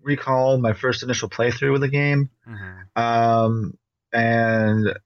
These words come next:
Speaker 1: just remembering, like, going from, like, a Game Boy Color to Game Boy Advance,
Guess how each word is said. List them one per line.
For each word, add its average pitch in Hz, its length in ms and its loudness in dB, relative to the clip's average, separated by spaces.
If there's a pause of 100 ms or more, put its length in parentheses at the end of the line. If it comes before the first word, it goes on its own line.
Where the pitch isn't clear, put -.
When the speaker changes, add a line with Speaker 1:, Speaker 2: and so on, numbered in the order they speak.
(120)
Speaker 1:
just - 360 -10
remembering, 131 800 2
like, 113 160 0
going 123 280 2
from, 127 160 -6
like, 113 180 -2
a 107 60 -2
Game 117 360 0
Boy 139 460 0 (480)
Color 151 480 0 (600)
to 110 80 -14
Game 123 220 -2
Boy 117 200 2
Advance, 110 440 0